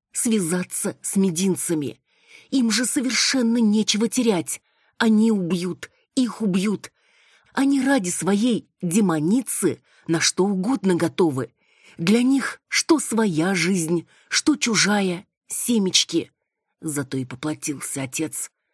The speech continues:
Мать стащила украшения. Да, но в другой ситуации и с другими участниками это был бы повод для расследования. И расспросили бы,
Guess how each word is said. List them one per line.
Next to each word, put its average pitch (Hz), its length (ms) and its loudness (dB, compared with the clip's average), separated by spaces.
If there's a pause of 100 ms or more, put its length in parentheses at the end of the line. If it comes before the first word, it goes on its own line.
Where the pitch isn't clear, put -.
(200)
Мать 170 540 -4
стащила 190 600 -2
украшения. 180 920 -2 (500)
Да, 175 460 -2 (320)
но 185 140 4
в 170 100 0
другой 208 380 2
ситуации 165 920 -4
и 240 80 2
с 190 40 0
другими 202 440 0
участниками 151 880 -2 (400)
это 214 240 2
был 190 260 2
бы 208 140 2
повод 175 560 -2 (100)
для 160 240 0
расследования. 170 1040 -2 (440)
И 285 100 0
расспросили 202 720 0
бы, 139 280 -2